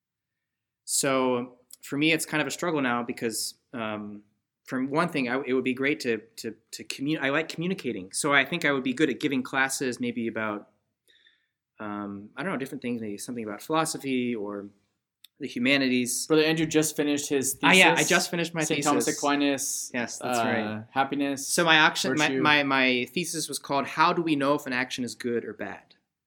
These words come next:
Speaker 1: How do we know if an action is good or bad? Um, and the, the, the simple answer is we know if an action is good or bad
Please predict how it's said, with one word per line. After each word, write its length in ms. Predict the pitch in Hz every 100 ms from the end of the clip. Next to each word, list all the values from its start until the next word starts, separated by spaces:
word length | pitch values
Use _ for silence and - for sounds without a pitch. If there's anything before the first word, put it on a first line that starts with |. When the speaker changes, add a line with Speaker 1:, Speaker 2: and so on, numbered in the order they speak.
| _ _ _ -
Speaker 1:
How 80 | 143
do 80 |
we 100 | 151
know 220 | 123 117 117
if 120 | -
an 60 |
action 260 | 107 107 117
is 80 | 98
good 260 | - 101 -
or 40 |
bad? 280 | - 90 - _ _ _ _ _ _ _
Um, 260 | 101 95 95 95 -
and 140 | 131 123
the, 120 | 127 120
the, 120 | 113 - -
the 60 | 113
simple 360 | - 180 151
answer 460 | 110 110 - 110 127 _ _ _ _ _ -
is 280 | 113 107
we 140 | 123 123
know 380 | 123 139 151 143 - _
if 180 | 131 - -
an 100 | 127
action 320 | 120 120 -
is 80 | 113
good 140 | - 127
or 40 |
bad 380 | 135 117 120 123